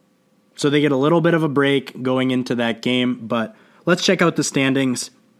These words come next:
In the West Division, you have the Golden Knights in first place with forty-five points. Thirty-one games played, they are twenty-two, eight and one.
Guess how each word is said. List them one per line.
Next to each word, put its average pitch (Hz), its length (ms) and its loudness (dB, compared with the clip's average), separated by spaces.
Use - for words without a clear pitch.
In 220 140 4
the 233 80 6
West 202 240 4
Division, 175 400 2
you 160 100 4
have 147 300 2
the 135 80 0
Golden 127 380 0
Knights 131 280 0
in 113 160 -4
first 143 400 -2
place 139 300 0
with 110 140 -6
forty-five 120 760 -4
points. 151 460 -2
Thirty-one 160 480 2
games 131 280 0
played, 127 360 -2
they 123 80 0
are 117 100 0
twenty-two, 127 580 -2
eight 113 200 -6
and 104 180 -6
one. 131 420 -2